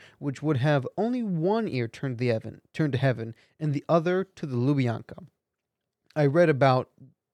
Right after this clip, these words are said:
I, I read about and told you about the Lubyanka before,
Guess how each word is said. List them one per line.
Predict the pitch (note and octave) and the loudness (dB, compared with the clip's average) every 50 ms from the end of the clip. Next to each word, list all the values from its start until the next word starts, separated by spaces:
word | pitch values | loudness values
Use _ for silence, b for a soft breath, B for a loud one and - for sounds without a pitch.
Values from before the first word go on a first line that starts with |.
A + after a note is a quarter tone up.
| _ _ - | _ _ -2
I, | C3 C3 B2 A2+ - | 0 0 0 0 0
I | C#3 | 0
read | B2+ C3 D3 C3+ | 2 4 4 4
about | B2 A#2 B2 B2 A#2 | 4 2 2 0 0
and | A#2+ A#2+ | -2 -4
told | - D3+ C#3 | -4 -2 -2
you | B2 A#2+ | 0 -2
about | B2+ | -2
the | A#2+ B2+ B2 B2+ | -4 -2 -4 -2
Lubyanka | B2 B2 B2+ B2 B2 - - A2+ | -2 0 -2 -2 -2 -4 -8 -10
before, | A#2 A#2 - - - G3+ G#3 F3 C3+ B2 B2 B2 | -10 -10 -12 -4 0 2 2 4 2 0 -2 -4